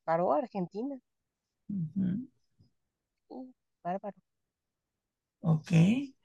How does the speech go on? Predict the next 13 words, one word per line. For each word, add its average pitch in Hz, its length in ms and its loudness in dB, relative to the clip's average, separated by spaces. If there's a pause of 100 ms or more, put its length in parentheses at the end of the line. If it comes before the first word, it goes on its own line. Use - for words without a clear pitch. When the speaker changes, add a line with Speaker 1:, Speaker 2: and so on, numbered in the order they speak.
(380)
Speaker 2:
Y 165 100 8
Speaker 1:
Curioso. - 20 10
Speaker 2:
entonces, 220 540 8
Gina, 226 300 4
¿no 208 180 6
fuiste - 420 2
al 165 80 6
velorio? 147 560 2 (480)
Speaker 1:
No, 240 540 4
no, 208 200 -6 (420)
no 220 120 -2
pude 208 280 -4
ir. 185 140 -2